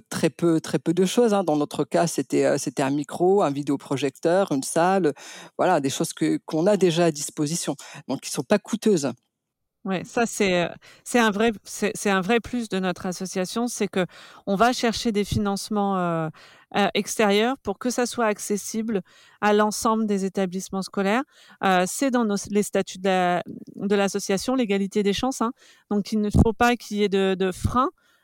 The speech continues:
Speaker 2: pour que, euh, les enseignants et les établissements puissent nous faire des demandes, euh, et que ça soit pas réservé justement aux établissements qui ont les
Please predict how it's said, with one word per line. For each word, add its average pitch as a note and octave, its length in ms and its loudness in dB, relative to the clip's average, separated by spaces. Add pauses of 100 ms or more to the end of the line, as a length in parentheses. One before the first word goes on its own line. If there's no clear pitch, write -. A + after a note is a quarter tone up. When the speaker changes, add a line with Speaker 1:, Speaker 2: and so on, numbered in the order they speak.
(100)
Speaker 2:
pour G#3 160 -8
que, - 80 0
euh, A3 400 4
les G3 160 0
enseignants G3+ 400 0
et C4 60 2
les G3+ 180 2
établissements G3+ 560 -2
puissent A3 280 -6
nous G#3 120 -2
faire G3+ 240 0
des F#3 100 0
demandes, F#3+ 440 0 (460)
euh, F#3+ 200 4
et F#3+ 100 2
que - 100 0
ça G3 140 -2
soit A3 140 0
pas A3+ 100 4
réservé G#3 640 4
justement G#3 600 0
aux G#3 60 0
établissements G3 520 -2
qui - 80 -10
ont G#3+ 80 2
les F#3+ 380 2